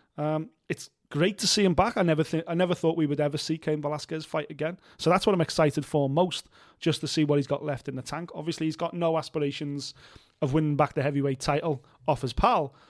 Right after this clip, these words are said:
but D C is basically saying, "One fight and I'm out." So they're waiting for Brock to clear of, uh, of this drug,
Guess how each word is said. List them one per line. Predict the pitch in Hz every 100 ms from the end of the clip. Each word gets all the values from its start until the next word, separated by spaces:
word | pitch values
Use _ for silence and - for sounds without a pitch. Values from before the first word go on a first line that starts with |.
| _
but | - 139
D | 185
C | 165 - 156
is | 143 -
basically | - 151 - 151
saying, | 151 143 143 135 _ _
"One | 151 151
fight | 131 147
and | 147
I'm | 143
out." | 143 160 - _ _ _ _ _
So | 151
they're | 143
waiting | 170 175
for | 135
Brock | 127 151 -
to | 151
clear | 135 - 156 143 143 - _ _ _ -
of, | 127
uh, | 143 139 139
of | 139
this | 143 -
drug, | 143 139